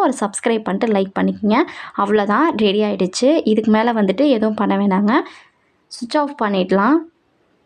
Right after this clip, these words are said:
இந்த அளவுக்கு வந்து பார்த்தீங்கன்னா எல்லா மசாலா ஒட்டினாலே போதும். பாருங்க எந்த அளவுக்கு எல்லாம் ஃபுல்லா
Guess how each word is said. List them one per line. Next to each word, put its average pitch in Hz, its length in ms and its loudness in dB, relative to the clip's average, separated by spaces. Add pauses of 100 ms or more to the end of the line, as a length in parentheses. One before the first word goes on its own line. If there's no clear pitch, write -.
(680)
இந்த 247 220 4
அளவுக்கு 269 320 0
வந்து 247 200 2
பார்த்தீங்கன்னா 220 440 0
எல்லா 226 220 0
மசாலா 208 380 0
ஒட்டினாலே 196 400 0 (100)
போதும். 190 320 2 (580)
பாருங்க 208 240 0 (100)
எந்த 226 240 4
அளவுக்கு 233 280 0
எல்லாம் 220 220 0
ஃபுல்லா 208 240 2